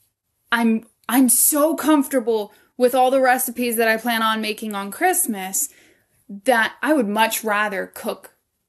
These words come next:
a whole t-, entire Christmas dinner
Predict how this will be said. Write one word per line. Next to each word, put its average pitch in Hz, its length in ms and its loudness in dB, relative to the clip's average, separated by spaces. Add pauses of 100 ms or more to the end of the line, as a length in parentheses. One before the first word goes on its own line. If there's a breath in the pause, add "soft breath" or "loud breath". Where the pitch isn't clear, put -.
(600)
a 262 80 4
whole 247 520 2
t-, - 220 -6
entire 226 560 2
Christmas 214 560 -4
dinner 190 640 -4